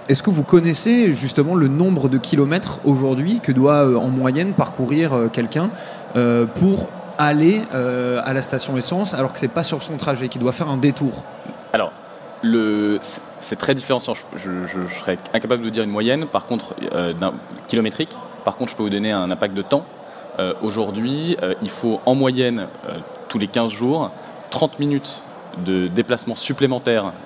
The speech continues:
Speaker 2: euh, pour des particuliers pour aller à la station. L'idée, c'est que c'est un, un temps qui va être de plus en plus fort, puisque comme, euh, vous le savez, il y a de moins en moins de points de vente. Il y a trois stations sur quatre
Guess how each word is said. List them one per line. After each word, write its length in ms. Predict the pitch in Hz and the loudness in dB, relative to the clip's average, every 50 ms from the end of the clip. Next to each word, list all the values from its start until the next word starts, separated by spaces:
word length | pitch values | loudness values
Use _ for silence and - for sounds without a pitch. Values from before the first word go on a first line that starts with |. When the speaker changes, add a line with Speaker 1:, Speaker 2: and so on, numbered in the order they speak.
| - - - | -12 -8 -4
Speaker 2:
euh, 260 | 90 87 85 87 85 85 - - - - | -4 -2 -2 -2 -2 -4 -6 -10 -12 -6
pour 300 | - 123 117 110 98 104 - - 87 85 | -2 -2 -2 0 -2 -4 -6 -8 -8 -8
des 300 | 87 85 82 82 82 82 82 82 80 82 - | -6 -6 -6 -6 -8 -8 -10 -10 -12 -6 -4
particuliers 500 | - 104 - - - - 101 104 123 139 | -4 -4 -4 -6 -10 -6 -2 0 0 0
pour 220 | 135 - - 107 | -2 -2 -2 0
aller 80 | 110 117 | 0 0
à 60 | 113 | 0
la 60 | 101 | -2
station. 280 | 95 - 98 - - 82 76 - - - - - - - - - - - | -4 -6 -10 -10 -10 -10 -10 -12 -12 -14 -14 -14 -14 -14 -14 -12 -4 0
L'idée, 260 | 113 131 135 143 151 | 0 2 4 4 4
c'est 140 | 139 - - | 2 2 -2
que 80 | - - | -4 -2
c'est 100 | - 120 | 0 2
un, 400 | 104 101 98 95 90 82 85 - - | 2 2 2 2 0 -2 -4 -4 -4
un 100 | - 92 | -4 -4
temps 300 | - - - 131 151 165 | -2 0 0 0 0 0
qui 120 | - - 101 | -4 -4 -4
va 80 | 104 | -4
être 120 | 101 92 90 | -2 -2 -4
de 60 | 107 | -6
plus 220 | 95 - 143 131 | -6 -4 -2 -2
en 40 | 131 | -2
plus 160 | 123 - - | -2 -4 -8
fort, 280 | - - 135 131 - - - - - - | -8 -4 -4 -4 -4 -4 -8 -12 -14 -10
puisque 240 | 98 - - 101 | -10 -8 -8 -4
comme, 240 | 95 - 120 117 113 | -2 0 0 2 0
euh, 60 | 107 | 0
vous 120 | 101 95 101 | 0 -2 -2
le 60 | 98 | -2
savez, 400 | - - 110 104 113 113 107 - | -2 0 0 0 0 0 -2 -2
il 80 | - - | -2 -2
y 40 | 92 | -4
a 40 | 87 | -2
de 160 | 82 92 90 82 - 98 | -4 -4 -6 -6 -4 -2
moins 260 | 101 110 123 123 117 | 0 0 0 0 0
en 60 | 120 | 0
moins 160 | 117 120 117 | 0 0 -2
de 40 | 110 | -2
points 200 | - - 101 95 | -4 -2 -2 -2
de 60 | 92 | -2
vente. 300 | 104 123 - - - - - | -4 -6 -8 -10 -12 -12 -12
Il 20 | |
y 40 | - | -12
a 40 | - | -12
trois 200 | - - - 135 | -2 2 2 2
stations 360 | 127 - - 120 - - 120 113 | 2 2 -2 -4 -4 -4 -4 -4
sur 260 | - - - - - | -4 -4 -6 -2 0
quatre 280 | - 117 - - - | 0 0 0 -2 -8